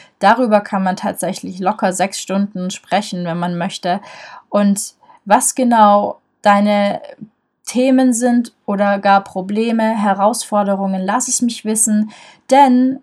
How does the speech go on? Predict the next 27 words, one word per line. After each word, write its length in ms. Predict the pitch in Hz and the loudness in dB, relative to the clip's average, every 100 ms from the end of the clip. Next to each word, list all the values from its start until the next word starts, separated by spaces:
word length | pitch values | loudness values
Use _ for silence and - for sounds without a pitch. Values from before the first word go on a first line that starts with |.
| _ | _
mein 320 | 214 214 214 | 0 2 2
E-, 220 | 220 226 - | -2 -6 0
meine 300 | 214 214 214 | 2 4 2
E-Mail-Coachings, 1040 | 254 269 254 - 233 220 - 220 226 - | 0 0 0 -2 -4 -4 -4 -2 -2 -4
die 160 | 226 208 | -6 0
werden 340 | 208 220 214 | 2 2 2
ja 260 | 208 214 - | 0 2 0
auch 220 | 233 233 | 0 -2
an 220 | 208 202 | -2 0
jede 720 | 190 196 226 262 254 240 240 - | -2 -4 -4 -4 0 0 0 -4
Folge 600 | _ - - 214 220 220 | _ -14 -2 0 0 -2
angepasst. 720 | - 220 226 202 - 185 - - | -2 -2 -2 -4 -6 -6 -6 -8
Das 160 | 208 | -6
heißt, 380 | 220 208 220 - - - - | -2 0 0 -6 -14 -20 -6
zu 160 | 220 | -4
dieser 340 | 196 285 269 220 | 0 0 2 0
Folge 640 | 214 190 190 196 208 220 | 0 -2 0 0 0 -2
gibt's 280 | - 254 - | -8 -8 -4
ein 140 | 202 208 | -4 -4
E-Mail-Coaching 960 | 247 247 202 196 190 190 - 220 214 | 0 0 0 -2 -2 -2 -4 -4 -4
im 160 | 214 190 | -4 -2
Rahmen 480 | 185 190 190 190 175 | 0 0 0 -2 -6
des 180 | 180 | -8
Inner 340 | - 190 185 175 | -8 -6 -4 -6
Circles, 800 | - 202 - 190 175 175 - - _ _ _ _ _ _ _ _ _ | -4 -2 -2 -4 -4 -2 -2 -4 _ _ _ _ _ _ _ _ _
das 260 | 208 214 - | 2 4 2
sich 360 | 220 214 - | -2 -4 -6